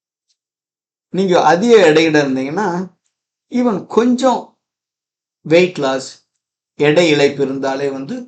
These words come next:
உங்களுக்கு நிறைய ஆரோக்கியமான நன்மைகள் கிடைக்கும். உங்களுக்கு ஆரோக்கியமான எடை என்ன, அதை எப்படி அதை அச்சீவ் பண்றது அப்படின்றதுக்கு உங்க டாக்டர்கிட்ட கேளுங்க, இல்லைன்னா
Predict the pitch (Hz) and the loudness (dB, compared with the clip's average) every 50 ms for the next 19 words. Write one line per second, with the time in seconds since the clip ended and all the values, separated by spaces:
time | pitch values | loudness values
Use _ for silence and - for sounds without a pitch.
0 | - _ _ _ _ - 139 135 123 120 127 135 135 156 160 175 180 175 165 143 | -20 _ _ _ _ -12 -10 -10 -10 -10 -8 -6 -4 -2 0 0 0 0 2 2
1 | 139 139 143 143 143 143 139 135 135 135 135 131 131 127 127 127 131 131 127 127 | 2 2 2 2 0 -2 -2 -4 -8 -8 -8 -10 -12 -12 -12 -12 -12 -10 -10 -10
2 | 123 127 135 - - 110 - 123 - - - _ _ _ _ _ _ _ _ _ | -10 -10 -10 -10 -10 -12 -14 -14 -18 -20 -20 _ _ _ _ _ _ _ _ _
3 | _ _ _ _ _ _ _ _ _ _ _ _ _ _ _ _ _ _ _ _ | _ _ _ _ _ _ _ _ _ _ _ _ _ _ _ _ _ _ _ _
4 | _ _ _ _ _ _ _ - 143 151 151 143 - 143 139 143 165 185 180 170 | _ _ _ _ _ _ _ -8 -4 -2 -2 0 0 2 4 4 4 4 2 -2
5 | - - 156 147 147 147 143 143 135 135 131 127 135 143 143 135 127 127 127 131 | -4 -4 -4 -4 -2 -2 -4 -4 -6 -6 -8 -6 -4 -4 -4 -4 -4 -8 -10 -10
6 | 131 131 135 139 156 - _ _ _ _ _ _ _ _ _ _ _ 131 143 139 | -10 -10 -10 -10 -12 -14 _ _ _ _ _ _ _ _ _ _ _ -2 -2 0
7 | 135 127 123 - - - _ _ _ _ 165 151 151 - 202 190 185 180 156 135 | 0 -2 -2 -4 -8 -12 _ _ _ _ -2 0 0 0 0 0 0 2 2 0
8 | 131 131 131 131 127 123 127 - _ _ _ _ _ _ - - - - - 220 | 0 0 -2 -2 -4 -6 -8 -12 _ _ _ _ _ _ -12 -10 -8 -4 -4 -2
9 | 208 196 - 156 135 127 120 127 127 127 135 135 123 - 151 143 139 139 147 147 | -4 -2 -4 -4 -4 -4 -4 -6 -8 -8 -8 -8 -8 -6 -4 -4 -4 -4 -6 -6
10 | 135 123 131 123 123 - - 208 - - 151 135 131 127 123 143 156 160 - 240 | -6 -6 -6 -8 -8 -10 -10 -10 -8 -8 -8 -8 -6 -4 -2 -2 -2 -2 -4 -6
11 | 240 185 - - 139 131 135 143 196 262 - - _ - 175 185 196 196 196 202 | -10 -8 -6 -6 -6 -6 -6 -6 -8 -10 -12 -14 _ -8 -4 -4 -2 -2 -2 -2
12 | 214 | -4